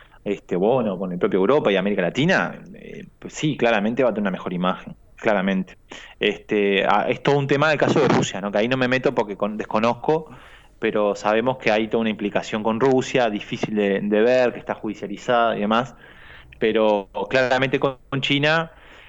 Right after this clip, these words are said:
el enfrentamiento no va a ser tan de primera plana, pongámosle, no va a ser tanto de título, tal vez sea más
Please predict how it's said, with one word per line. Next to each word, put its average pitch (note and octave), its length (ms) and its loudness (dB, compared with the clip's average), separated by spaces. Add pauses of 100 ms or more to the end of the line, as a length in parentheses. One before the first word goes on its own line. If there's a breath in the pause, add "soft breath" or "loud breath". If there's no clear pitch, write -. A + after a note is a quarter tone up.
(120 loud breath)
el A#2+ 120 -2
enfrentamiento B2+ 680 0
no D3 120 2
va C#3+ 80 4
a C3+ 40 -2
ser C#3+ 300 -2
tan D3 320 0
de C#3 220 2
primera B2 320 0
plana, A#2 300 2 (160)
pongámosle, G2 600 -2
no G#2+ 100 0
va A#2 60 4
a A2+ 40 -4
ser A#2+ 120 -2
tanto B2 240 0
de B2 100 2
título, C#3+ 500 -2 (180)
tal G#2+ 120 2
vez A2 100 2
sea A#2+ 100 0
más A2+ 140 0